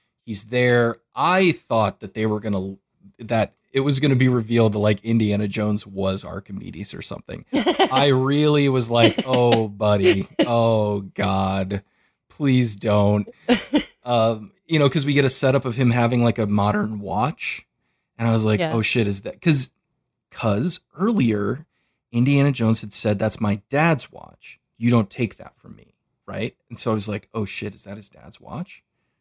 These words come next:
Speaker 1: Is he, is he Archimedes? Is that where this is going? He's gonna
Speaker 2: <laughs>
Speaker 1: go back in time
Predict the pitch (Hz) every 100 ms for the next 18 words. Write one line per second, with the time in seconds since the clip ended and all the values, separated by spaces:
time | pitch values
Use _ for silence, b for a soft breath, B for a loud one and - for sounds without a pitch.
0 | _ _ _ _ _ - 113 - 131 147
1 | 151 135 - 135 139 127 131 135 123 127
2 | 156 147 113 107 117 123 123 120 - 120
3 | 120 120 117 113 127 120 113 110 120 127
4 | 135 127 120 123